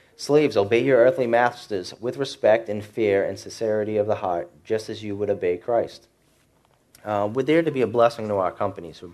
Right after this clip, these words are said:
there to be a blessing to the owners of our companies and our co-workers. We're there to obey our, our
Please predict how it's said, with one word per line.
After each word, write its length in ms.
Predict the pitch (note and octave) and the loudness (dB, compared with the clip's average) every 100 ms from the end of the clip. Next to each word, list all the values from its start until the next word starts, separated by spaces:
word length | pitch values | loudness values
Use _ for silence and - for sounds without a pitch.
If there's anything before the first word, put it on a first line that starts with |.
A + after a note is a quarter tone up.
| - A#2 | -8 2
there 160 | B2+ | 2
to 60 | B2 | 2
be 120 | A2 | -2
a 40 | |
blessing 400 | G2+ A2 A2 A2 G2+ | 0 2 0 -4 -8
to 100 | G2 | -4
the 120 | F#2 | -2
owners 320 | G2+ A#2 G#2+ | 0 -2 -4
of 100 | F#2+ | -6
our 100 | E2+ | -8
companies 480 | G2+ F#2 F#2 F#2 - _ _ _ _ _ _ _ _ _ _ _ _ _ _ _ _ _ _ _ _ _ _ _ _ _ - _ _ _ _ _ _ _ - _ _ _ _ _ _ _ _ _ _ - - - | -6 -8 -10 -16 -16 _ _ _ _ _ _ _ _ _ _ _ _ _ _ _ _ _ _ _ _ _ _ _ _ _ -20 _ _ _ _ _ _ _ -20 _ _ _ _ _ _ _ _ _ _ -20 -20 -16
and 160 | A2 A#2 | -10 -2
our 100 | G#2 | -2
co-workers. 680 | - B2+ B2 G2+ F#2+ E2+ - _ _ _ _ _ _ - A#2 | 2 4 4 2 -2 -10 -14 _ _ _ _ _ _ -18 -6
We're 120 | A#2+ | 0
there 180 | A#2 B2 | 2 4
to 100 | A#2 | 2
obey 260 | G#2+ G#2 | 2 2
our, 240 | A2 G#2+ - | 2 0 0
our 320 | G#2 G2+ - | 0 0 -2